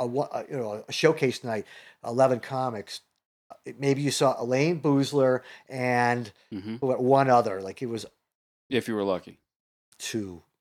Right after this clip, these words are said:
Speaker 2: Yeah, otherwise, it was all
Speaker 1: Yeah,
Speaker 2: men and,
Speaker 1: yeah.
Speaker 2: yep.
Speaker 1: Yeah.
Speaker 2: And mostly white men.
Speaker 1: Yeah. Y-, yeah.
Speaker 2: Yep. <laughs> No, it's, it's, it's,
Speaker 1: Uh,
Speaker 2: it's the, it's the truth of it.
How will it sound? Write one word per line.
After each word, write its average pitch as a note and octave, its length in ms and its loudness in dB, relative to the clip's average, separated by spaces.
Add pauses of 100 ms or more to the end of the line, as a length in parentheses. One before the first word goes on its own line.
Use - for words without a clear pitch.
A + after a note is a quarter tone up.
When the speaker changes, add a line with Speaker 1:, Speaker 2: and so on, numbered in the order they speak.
(140)
Speaker 2:
Yeah, G#2 160 -4
otherwise, F#2+ 500 0
it F#2 80 -10
was F#2 160 -10
all F#2 180 -4
Speaker 1:
Yeah, G2 60 -2
Speaker 2:
men F#2 260 -6
and, F2+ 220 -14
Speaker 1:
yeah. G2+ 240 -12
Speaker 2:
yep. G2 200 -14 (440)
Speaker 1:
Yeah. - 160 -6
Speaker 2:
And G2+ 80 0
mostly G#2 280 -2
white G2 220 0
men. F2+ 220 -12 (1200)
Speaker 1:
Yeah. C3 440 4 (640)
Y-, C3+ 200 -16 (460)
yeah. B2+ 460 -8 (320)
Speaker 2:
Yep. G2 180 -12 (1080)
<laughs> F3 80 -6 (320)
No, G#3 180 8
it's, C#3 140 2
it's, B2 320 -2
it's, A#2+ 240 -4
Speaker 1:
Uh, B2+ 300 -2 (460)
Speaker 2:
it's - 160 -12
the, G#2+ 120 -10 (120)
it's A2 140 -10
the G#2+ 60 -10
truth D#3+ 200 -6
of A#2+ 80 -12
it. - 100 -16